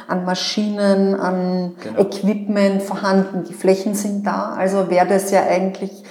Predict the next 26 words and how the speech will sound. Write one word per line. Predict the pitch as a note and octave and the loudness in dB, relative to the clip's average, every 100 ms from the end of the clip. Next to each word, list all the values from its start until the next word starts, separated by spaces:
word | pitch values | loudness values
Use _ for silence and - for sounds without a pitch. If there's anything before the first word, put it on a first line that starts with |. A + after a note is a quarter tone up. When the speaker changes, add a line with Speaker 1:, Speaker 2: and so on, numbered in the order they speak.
| - - | -20 -12
Speaker 1:
eine | - G3 | -2 -2
Verlängerung | G3+ G3 E3+ F3+ G3 F#3+ F3+ | 0 2 2 2 0 0 0
der | F3+ | -2
Saison. | F3+ F3+ E3+ - F3 D#3 - - | 0 -2 -2 -4 -6 -8 -12 -10
Speaker 2:
Genau | G2+ G#2 | -6 -6
so | G#2 | -6
ist | C3+ G2+ | -4 -4
es. | F2 | -4
Ich | A#2 | 2
meine, | A#2+ | 4
man | C3+ D3 | 4 2
muss | E3 | 2
schon | F#3 | 0
manches | D3 C3+ D#3 - | -2 -2 -6 -6
berücksichtigen. | C#3+ A#2+ D3+ - D3+ - | -6 -4 -6 -4 -4 -2
Man | B2+ B2+ | -2 0
muss | C#3+ | 0
mit | D3 A2+ | 0 0
mancher | G#2+ C#3+ - C#3 B2 | 0 0 2 2 2
sommerlichen | - A#2+ D3 D3 C3+ C3 | 0 2 4 2 2 0
Hauptkultur | G2+ G#2 - C#3 C3+ C#3+ C#3+ | 0 -2 -4 -6 -6 -6 -8
früher | - A2 D3 E3+ - - - | -8 0 4 4 2 -4 -8
aus | G2+ - | -10 -6
dem | A#2+ | -6
Haus | A2 A2+ - - | -2 -2 -4 -8
raus. | B1+ - - | -14 -18 -20